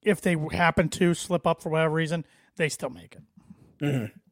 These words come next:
Speaker 2: Uh, eleven A M Central Time on A B C on Saturday, number twelve, Kansas State against number four, Texas Christian.
Speaker 1: I like this Kansas State defense a lot.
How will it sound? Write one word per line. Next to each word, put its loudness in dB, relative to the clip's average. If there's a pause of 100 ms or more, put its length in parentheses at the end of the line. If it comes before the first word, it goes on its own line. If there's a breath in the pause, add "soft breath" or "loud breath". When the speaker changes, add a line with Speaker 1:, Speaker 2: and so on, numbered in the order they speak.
(520 soft breath)
Speaker 2:
Uh, 2
eleven 10
A 10
M 4
Central 2
Time 4
on 0
A 8
B 4
C 2
on 0
Saturday, 4
number -2
twelve, 4
Kansas 0
State 8
against -4
number -4
four, 12 (340 loud breath)
Texas 4
Christian. 0 (1040 loud breath)
Speaker 1:
I 8
like 10
this 0
Kansas 6
State 0
defense 4
a -2
lot. 0